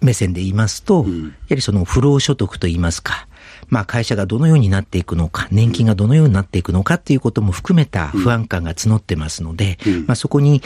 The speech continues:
Speaker 1: 収益の不動産投資といったところがどういうような内容なのか、
Speaker 2: うん。
Speaker 1: 果たしてどのぐらいの収入で持てるのかという、
Speaker 2: うん。
Speaker 1: そういう機運は、まあ、興味も含めて高まっているんではないかと思われます。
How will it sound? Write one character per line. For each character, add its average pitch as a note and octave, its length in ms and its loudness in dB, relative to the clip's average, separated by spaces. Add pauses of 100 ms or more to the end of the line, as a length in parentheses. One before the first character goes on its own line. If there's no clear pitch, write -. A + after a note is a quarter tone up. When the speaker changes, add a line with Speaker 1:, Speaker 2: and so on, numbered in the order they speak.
(360)
Speaker 1:
収 B2 280 2
益 G#2 200 -2
の D#3+ 100 4
不 C3 120 -4
動 G#2+ 200 2
産 G2+ 280 -2
投 A2 200 0
資 E3+ 220 -4
と D3 120 0
い C3 120 2
っ C3+ 40 0
た C3 180 -4
と C3+ 140 -6
こ - 120 -4
ろ C#3 100 4
が A#2+ 180 -2
ど B2 200 -2
う C#3 60 2
い D#3 80 2
う D#3+ 80 2
よ F3+ 140 2
う E3 40 2
な A2 100 2
内 G2 240 2
容 G#2 120 2
な G#2+ 120 2
の F2+ 140 0
か、 F#2+ 260 -6
Speaker 2:
う G2+ 60 -8
ん。 F2+ 100 -4
Speaker 1:
果 - 60 -2
た C3+ 120 -2
し - 60 -8
て G2 120 -2
ど F#2+ 100 -2
の G#2+ 100 2
ぐ C3+ 100 2
ら D3 80 2
い D3+ 40 4
の D3+ 100 4
収 C#3+ 200 2
入 C#3+ 140 4
で C3 100 4
持 B2 140 2
て C#3 120 0
る B2 80 0
の G2 140 2
か F3 160 -2
と C#3 100 0
い G#2+ 40 2
う、 - 40 2
Speaker 2:
う - 20 0
ん。 F#2+ 40 -2
Speaker 1:
そ D3 140 2
う D#3+ 60 4
い D#3 40 4
う D3+ 40 0
機 - 220 2
運 C#3+ 220 4
は、 D3+ 220 2 (340)
ま A#2+ 100 0
あ、 - 20 -4
興 C3 200 0
味 G#2+ 100 2
も F#2 80 2
含 - 240 -2
め A2+ 100 2
て E2+ 180 -4
高 - 220 -2
ま A#2 120 2
っ - 40 -10
て - 140 -6
い F#2+ 60 0
る G2 80 0
ん F2 60 0
で E2 80 -2
は E2 60 -2
な F2+ 140 0
い E2 60 -4
か F2 120 -8
と D#2+ 240 -8
思 G#2 140 -2
わ E2 80 -4
れ E2 80 -6
ま D#2 140 -8
す。 - 160 -16